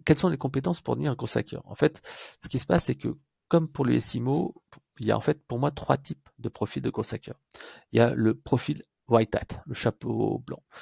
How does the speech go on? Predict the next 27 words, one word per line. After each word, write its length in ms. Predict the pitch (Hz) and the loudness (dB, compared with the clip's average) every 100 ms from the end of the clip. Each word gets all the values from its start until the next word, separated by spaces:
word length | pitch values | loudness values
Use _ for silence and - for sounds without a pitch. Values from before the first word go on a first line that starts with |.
| - | -16
C'est-à-dire 200 | - 110 | 0 0
que 60 | - | 2
c'est 100 | 104 | 2
des 80 | |
gens 120 | 104 143 | 2 0
qui 160 | 131 | -2
vont 180 | 107 113 | -2 0
respectuer, 920 | 117 110 - - - 117 117 127 135 - | 0 0 -4 -8 -8 0 2 4 2 0
respecter, 540 | - 107 113 - - | -2 -2 -4 -4 -2
euh, 200 | 120 - - | -2 -4 -10
scrupuleusement 600 | - - 123 113 104 117 | -6 -6 -4 -4 -4 -2
en 40 | 127 | -4
fait 220 | - - | -4 -4
les 80 | 107 | -2
règles. 360 | 110 113 101 - - - - | -2 -2 -4 -10 -14 -14 -2
Euh, 220 | - - - | -2 -2 -2
bah, 100 | 113 | 0
c'est 140 | - | 2
des 80 | 107 | 2
gens 100 | 131 | 2
qui 100 | 135 | 0
sont 140 | - 117 | -4 -4
souvent 220 | - 127 | 0 0
dans 100 | 113 | 0
des 80 | 107 | 0
grandes 220 | 113 117 | 0 2
entreprises 520 | 123 131 - 139 | 2 0 0 -2